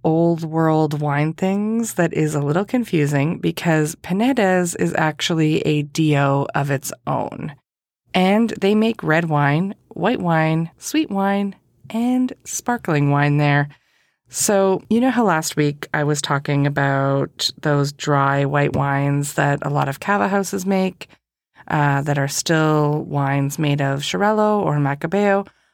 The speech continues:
Well, they are usually labeled and come into the market as wines of Penedès.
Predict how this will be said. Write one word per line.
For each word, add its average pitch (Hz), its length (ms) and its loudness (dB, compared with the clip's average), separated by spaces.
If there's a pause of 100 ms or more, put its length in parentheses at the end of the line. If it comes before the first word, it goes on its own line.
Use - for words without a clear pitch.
(140)
Well, 202 180 2
they 202 180 2
are 233 100 2
usually 185 880 0 (640)
labeled 151 540 2 (100)
and 143 220 0
come 156 200 -2
into 143 200 -2
the 147 60 -2
market 135 500 0
as 135 400 -2
wines 143 460 0
of 139 280 -2
Penedès. 131 600 -2